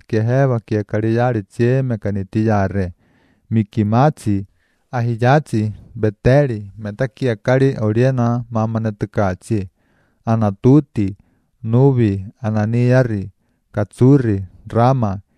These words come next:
kitahini, karili, sebuhini, nebarati, luri, meta unuhu.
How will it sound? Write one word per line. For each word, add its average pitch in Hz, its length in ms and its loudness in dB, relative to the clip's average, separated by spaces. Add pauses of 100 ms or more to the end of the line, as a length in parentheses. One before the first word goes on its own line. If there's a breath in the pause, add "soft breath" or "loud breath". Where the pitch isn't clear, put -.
(220)
kitahini, 107 920 -2 (480)
karili, 107 680 0 (400)
sebuhini, 107 840 -2 (400)
nebarati, 104 960 -2 (280)
luri, 117 500 -2 (420)
meta 123 480 0
unuhu. 104 640 -2